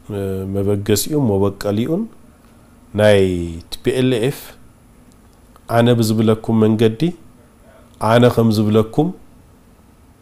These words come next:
ኣነ ገባራይ ሓዳጋይ ኮይነ ተዘይመሪሐ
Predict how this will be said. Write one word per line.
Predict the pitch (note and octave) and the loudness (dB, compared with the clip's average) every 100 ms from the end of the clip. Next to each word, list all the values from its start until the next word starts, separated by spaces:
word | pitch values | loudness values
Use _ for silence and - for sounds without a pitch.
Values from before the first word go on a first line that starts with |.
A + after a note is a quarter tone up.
| _ | _
ኣነ | G#2+ A2+ A#2+ A#2+ | 0 4 4 4
ገባራይ | A2+ A2 A2 A2 | 6 6 6 4
ሓዳጋይ | G2 G#2 G#2 G2+ G2+ F#2+ | 2 -4 -4 -4 -4 -4
ኮይነ | G2 G2 F#2+ | -6 -6 -6
ተዘይመሪሐ | G2 F#2+ G2+ G#2 A2 | -6 -4 -2 -2 -2